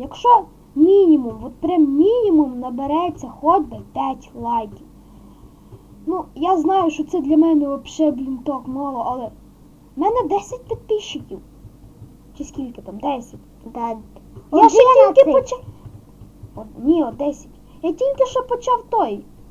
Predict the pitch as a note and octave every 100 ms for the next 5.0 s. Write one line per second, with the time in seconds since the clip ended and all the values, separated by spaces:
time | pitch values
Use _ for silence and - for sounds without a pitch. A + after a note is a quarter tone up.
0 | - - - - - - - - - G4
1 | G4+ G4+ G4 F#4 G4 E4 C#4 B3 A#3 A#3+
2 | - A#3+ A#3+ A3+ A3+ C4+ C4+ A#3 B3+ D4+
3 | C4+ A3+ A#3 A3+ A3+ A3 A3+ - A3 A#3+
4 | C4+ G4 D#4+ G#3 G#3 G3+ - C#4 C4 G3+